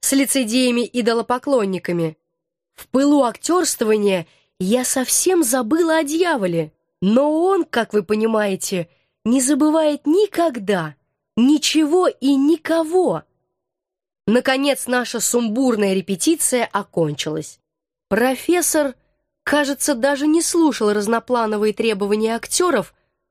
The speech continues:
а те обижались. Особенно хоббиты, у которых одна врождённая черта. Когда они увлекаются чем-то, то так вживаются в роль,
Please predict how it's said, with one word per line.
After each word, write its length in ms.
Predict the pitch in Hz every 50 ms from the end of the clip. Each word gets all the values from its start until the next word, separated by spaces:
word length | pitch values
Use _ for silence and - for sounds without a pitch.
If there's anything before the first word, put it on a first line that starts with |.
| _
а 120 | - 254 262
те 280 | - - - 269 262
обижались. 840 | 262 269 247 294 330 302 294 349 339 262 185 165 165 - - - - _ _ _ _ _ _ _ _ -
Особенно 500 | - 220 214 - 294 285 240 269 262 294
хоббиты, 680 | - - - 359 339 254 190 185 - - 196 180 170 _ _ _ _ _ _
у 80 | - 240
которых 460 | - 269 254 - 269 262 254 - - - -
одна 440 | 220 240 208 190 226 254 285 330
врождённая 680 | 311 285 269 247 214 185 180 196 240 262 262 254 247 240
черта. 560 | 226 - - 254 262 247 - - 185 160 143 _ _ _ _ _ _ _ - 226
Когда 320 | 247 262 240 220 247 233
они 200 | 214 196 202 208
увлекаются 680 | 220 208 240 254 277 - - 403 403 330 220 - - 226
чем-то, 540 | - - - 220 196 180 165 - 170 165 - _ _ _ _ _ _ _ _ -
то 180 | 208 226 254
так 340 | 254 - - 277 294 269 220
вживаются 800 | 196 190 175 180 233 233 233 262 269 254 214 202 - - - 208
в 80 | 196 202
роль, 320 | 233 294 339 359 320 -